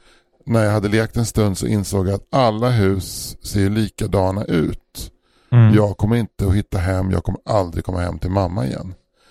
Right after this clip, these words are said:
Speaker 2: Åh, jävlar.
Speaker 1: Eh, och, eh, det var inte ett starkt, det, väldigt st-, det, jag, det hade jag nog in-, den här lekstunden hade jag inte kommit ihåg om liksom inte skräcken bildade en synaps i min hjärna.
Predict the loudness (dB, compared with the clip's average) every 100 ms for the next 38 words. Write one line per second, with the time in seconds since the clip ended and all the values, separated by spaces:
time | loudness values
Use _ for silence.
0 | 0 4 4 4 2 4 2 2 2 2
1 | 0 -2 -6 _ -2 -2 0 2 4 2
2 | 2 2 2 0 -4 -2 0 0 -2 0
3 | 0 0 -6 -2 0 0 2 2 2 2
4 | 2 2 2 0 0 0 2 2 0 -2
5 | 0 0 -2 -6 -6 0 2 2 0 0
6 | 0 0 2 2 2 -2 -20 -20 -8 0
7 | 2 2 0 0 -2 -2 0 0 -2 _
8 | _ -6 -4 0 2 0 -2 -2 2 2
9 | 2 0 -2 0 0 2 2 0 -2 -6
10 | -4 0 0 2 2 0